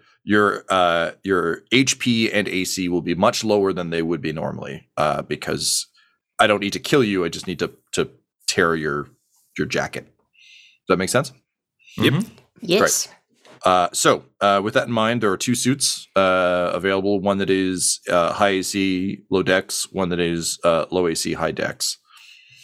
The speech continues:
Speaker 2: Now, I feel like I'm the sneakier of the two of us, Alan. And sniping is traditionally a dexterous art.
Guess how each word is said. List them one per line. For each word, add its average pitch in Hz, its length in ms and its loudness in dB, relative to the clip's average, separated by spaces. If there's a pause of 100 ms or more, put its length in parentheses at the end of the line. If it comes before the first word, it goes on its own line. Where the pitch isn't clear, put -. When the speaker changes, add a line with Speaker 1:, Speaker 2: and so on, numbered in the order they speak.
(2250)
Speaker 2:
Now, 113 240 4
I 110 60 2
feel 226 240 0
like 180 300 2
I'm 131 400 0
the - 100 -4
sneakier 98 920 -2 (360)
of 90 120 0
the 92 60 0
two 95 260 2
of 76 120 -4
us, 73 140 -6
Alan. 78 340 -2 (880)
And 90 240 2 (240)
sniping 120 500 2
is 85 200 -4 (100)
traditionally 95 540 0
a 80 40 -4
dexterous 87 460 0
art. 85 380 -2